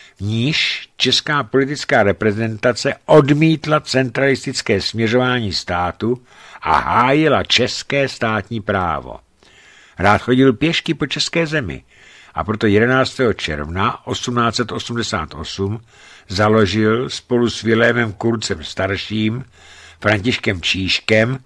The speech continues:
a Vratislavem Pasovským klub českých turistů. <clears throat> Vojta Nábrstek byl po celý život bezvěrcem, což v tehdejší době bylo nevídané.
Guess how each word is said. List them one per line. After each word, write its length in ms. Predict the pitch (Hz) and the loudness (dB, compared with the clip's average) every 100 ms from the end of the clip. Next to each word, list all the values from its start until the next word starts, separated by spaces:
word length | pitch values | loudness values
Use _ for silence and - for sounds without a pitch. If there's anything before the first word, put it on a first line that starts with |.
| - - - | -16 -20 -14
a 120 | - 92 | -4 0
Vratislavem 720 | 95 101 135 - 139 123 80 | 0 0 -2 -2 0 0 -2
Pasovským 840 | - - 117 104 - 120 120 123 - _ _ | -2 -2 -4 -4 -2 4 4 2 -6 _ _
klub 440 | - 120 170 - - - - | 4 6 4 0 -20 -20 -10
českých 640 | - 120 - - 120 117 - | -2 0 0 0 -2 -2 -4
turistů. 600 | 80 73 - - - - _ _ _ _ - - - - | -4 -4 -8 -14 -16 -18 _ _ _ _ -20 -20 -20 -10
<clears throat> 1700 | 120 156 _ 196 180 143 120 107 - 180 180 - - 185 165 107 - - | -8 -8 _ 0 0 0 -4 -10 -4 -2 -2 -6 -6 -6 -6 -10 -16 -2
Vojta 240 | 110 135 | 2 4
Nábrstek 600 | 160 113 143 170 - 170 | 6 6 4 0 0 -2
byl 200 | 151 156 | 0 0
po 140 | 113 131 | 2 0
celý 320 | - 160 127 | 2 4 4
život 240 | 113 139 | 4 2
bezvěrcem, 920 | 117 113 98 120 123 - - 73 62 62 | 4 4 6 4 4 0 -4 -6 -8 -10
což 220 | - 104 | -4 -4
v 60 | - | -2
tehdejší 500 | 113 107 131 - 95 | 0 4 2 2 0
době 180 | 104 | 2
bylo 200 | 107 110 | 2 2
nevídané. 840 | 98 90 90 98 82 71 67 62 | 2 0 0 2 0 -2 -4 -8